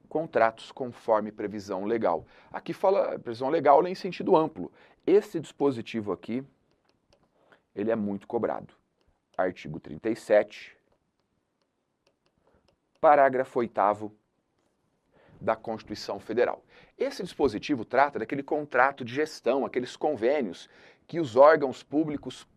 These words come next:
e os entes da indireta podem celebrar com o objetivo de aumentar a sua autonomia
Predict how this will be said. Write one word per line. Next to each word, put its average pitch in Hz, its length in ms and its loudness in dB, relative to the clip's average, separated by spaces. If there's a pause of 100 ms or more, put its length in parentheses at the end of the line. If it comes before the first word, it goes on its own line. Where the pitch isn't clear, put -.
(220)
e 131 80 -6
os 117 140 -4
entes 139 340 0
da 135 120 4
indireta 127 520 6
podem 160 580 8
celebrar 139 600 2 (360)
com 160 160 -2
o 156 100 -2
objetivo 160 640 -2
de 151 120 4
aumentar 170 720 4
a 165 60 -2
sua 156 300 -4
autonomia 143 600 -2